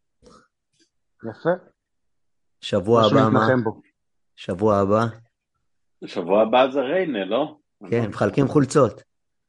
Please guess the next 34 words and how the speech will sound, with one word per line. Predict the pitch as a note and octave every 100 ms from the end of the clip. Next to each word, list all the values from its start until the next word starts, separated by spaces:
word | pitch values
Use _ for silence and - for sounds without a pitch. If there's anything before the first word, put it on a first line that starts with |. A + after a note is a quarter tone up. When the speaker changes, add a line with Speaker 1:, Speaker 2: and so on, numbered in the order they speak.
| _ _ _ _ _ _ _ _ _ _ _ _ _ -
Speaker 3:
כן, | D#3 E3 A2+
אתה | B2+
אוהב | C#3 D#3+
את | -
המשחקים | - - A2+ G#2 F#2+
האלה. | F#2+ F#2+
Speaker 2:
<laughs> | - - - _ - - - - - - - - - - - - _ - - -
היום, | G2+ A2 B2
Speaker 3:
בשביל | A#2+ C3+
ה-, | C#3 C3+ A#2+ - _ _ -
Speaker 2:
היום | G2+ A2
Speaker 3:
אתה | A2+ B2
הלך |
בשביל | A2+ B2
Speaker 2:
חיפשתי, | B2+
Speaker 3:
החולצות. | A#2+ B2
Speaker 2:
היום | A#2 D3 E3
אמרתי, | D#3 E3 D3+ B2
"תשמעו, | D3 A#2+
זה | G2
יום, | A2 B2 A#2+
אה, | G#2+ G#2 G2 F#2+ F2+
יום | F#2+ A2
מיוחד | G#2 F#2 G#2+ A2
היום", | G#2+ G2 F2+
וזה, | F2+ A2+
אמרתי, | G#2 G#2+
"היום | G#2+ G#2+
אני | G2+
בא | G2+
על | F#2+
חולצה | F#2 F#2 - F#2+
אדומה". | F#2 F2+ E2+ D2+ _ _ _ - - - - _ _
אה, | F#2 F#2+ F#2 F2 E2+ E2 E2 E2 E2+ F2 F2